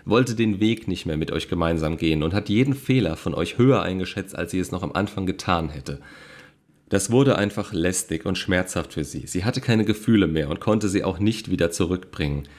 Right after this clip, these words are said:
Wenn ihr es gemerkt habt und versucht habt, das aktiv zu ändern oder anzusprechen, habt ihr es nur noch schlimmer gemacht. Ihr Fokus war voll auf die Tatsache gerichtet, dass es inzwischen einfach scheiße lief. Dagegen haben wir jetzt den Neuen.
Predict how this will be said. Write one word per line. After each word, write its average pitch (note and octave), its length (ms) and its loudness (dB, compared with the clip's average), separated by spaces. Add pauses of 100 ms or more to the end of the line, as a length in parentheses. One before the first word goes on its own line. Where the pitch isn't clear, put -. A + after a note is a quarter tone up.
(220)
Wenn A#2 180 4
ihr E3+ 260 2
es C3+ 200 -2
gemerkt A2+ 480 0
habt D2+ 240 -8
und G2+ 120 0
versucht A#2+ 360 2
habt, A2+ 100 -2
das - 140 0
aktiv A2 360 -2
zu - 120 -2
ändern G2 320 4
oder F2 160 2
anzusprechen, E2+ 720 -2
habt A2+ 220 -2
ihr G#2 100 2
es F2+ 220 0
nur D#2 160 0
noch D2+ 180 -2
schlimmer D#2 380 0
gemacht. C#2+ 420 -10 (400)
Ihr E3 200 6
Fokus A2+ 680 -2
war D#2 120 -10
voll B2+ 320 4
auf G#2+ 180 0
die G2+ 120 -2
Tatsache F2 520 -4
gerichtet, E2 480 -4
dass E2 120 -2
es E2 100 -6
inzwischen G2 460 0
einfach - 320 0
scheiße - 400 0
lief. D#2 380 -4 (580)
Dagegen A2+ 640 2
haben F2 240 0
wir E2 80 0
jetzt D2+ 240 -4
den F2+ 120 0
Neuen. C#2 340 -4